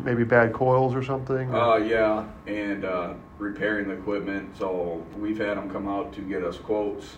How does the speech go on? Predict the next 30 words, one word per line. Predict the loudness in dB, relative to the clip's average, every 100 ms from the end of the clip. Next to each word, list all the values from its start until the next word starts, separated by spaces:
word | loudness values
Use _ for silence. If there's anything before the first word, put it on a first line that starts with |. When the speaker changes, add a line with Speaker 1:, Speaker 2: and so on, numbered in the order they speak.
| -18 -20 -20 -20 -18 -6
Speaker 2:
They'll | -6
quote | 0 6 8 8
us, | 6 0 -4 -14 -8
we'd | -6 -2
have | -2
'em | -4
fix | -4 -4 -2
it, | -2 -2 -4 -8
and | -6 -8
then | -8 -8
it's | -10 -6
still | -4 -4
not | -6 -8
fixed. | -10 -10 -14 -18 -20 -20 -20 -20 -20 -20 -20 -20 -20 -20
So | -6 -2 0
they | 0
wouldn't | 0 0 0 -4 -6 -12 -18 -20 -20 -20 -20 -20 -20 -20 -8
they | -4 -4
keep | -4 -6 -8
piecemealing | -6 -6 -4 -4 -2 -2 -4
it | -6 -8
together | -10 -6 -4 -2 -2 -4 -8 -14 -10
and |
not | -6 -6 -6
just | -8 -10
repairing | -10 -8 -4 -4 -4
it | -4
all | -2
at | -4
once | -4 -8